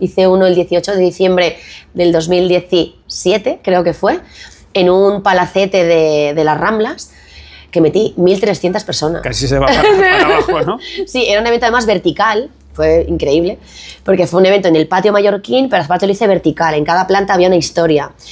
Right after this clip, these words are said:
Speaker 1: en cada ventana salía un músico de repente, en cada... fue un,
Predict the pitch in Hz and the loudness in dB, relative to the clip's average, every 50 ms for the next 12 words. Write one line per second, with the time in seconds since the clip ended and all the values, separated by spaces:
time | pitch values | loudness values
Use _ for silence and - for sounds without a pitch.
0 | - - - 180 180 165 180 185 196 208 214 202 190 185 - 202 208 214 214 202 | -14 -6 -2 0 0 0 2 2 2 2 2 2 0 0 0 0 0 0 -2 -2
1 | 190 170 180 185 180 170 180 170 - 170 - 160 160 147 147 147 - 170 175 180 | 0 0 0 0 0 0 -2 -2 -4 -4 -4 -4 -4 -4 -4 -2 0 0 0 0
2 | 170 165 151 147 147 147 175 180 185 185 190 190 - - - - - - - - | -2 -2 -2 -2 0 0 0 0 0 0 0 -2 -8 -16 -20 -20 -20 -20 -20 -20
3 | - - - 170 170 175 175 175 175 165 170 170 170 165 165 | -12 -4 -2 0 2 4 4 4 4 4 2 2 2 0 -2